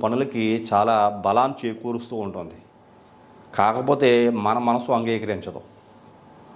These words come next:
అట్లాగేంటంటే కొన్ని కొన్ని పనులు చేయడానికి కొన్ని శుభాలు కూడా చేస్తుంటారు. ముఖ్యంగా నెగిటివ్కి ఎక్కువ ప్రయారిటీ ఇచ్చేటువంటిది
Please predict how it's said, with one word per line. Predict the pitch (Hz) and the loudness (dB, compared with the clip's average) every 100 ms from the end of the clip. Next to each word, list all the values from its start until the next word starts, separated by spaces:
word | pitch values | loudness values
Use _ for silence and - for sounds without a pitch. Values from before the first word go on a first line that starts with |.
| - - - - | -20 -20 -12 -4
అట్లాగేంటంటే | 95 117 120 120 127 120 135 - | 0 4 4 4 4 4 2 2
కొన్ని | 117 110 | 0 2
కొన్ని | 113 117 | 2 4
పనులు | 113 117 120 | 2 2 0
చేయడానికి | 107 104 101 92 95 98 - | 2 2 0 -2 -10 -8 -2
కొన్ని | 113 101 | 0 2
శుభాలు | 101 110 123 123 | 2 2 4 4
కూడా | 120 | 2
చేస్తుంటారు. | 113 104 107 92 87 - - - - - - - | 0 -2 -6 -6 -8 -8 -20 -20 -20 -20 -12 0
ముఖ్యంగా | 117 120 156 160 160 127 120 | 0 2 2 4 4 4 4
నెగిటివ్కి | 123 143 156 139 | 4 2 2 2
ఎక్కువ | 127 143 131 | -2 0 0
ప్రయారిటీ | 123 123 120 123 | 4 4 2 -2
ఇచ్చేటువంటిది | 120 117 117 110 117 160 | -2 0 0 -2 0 0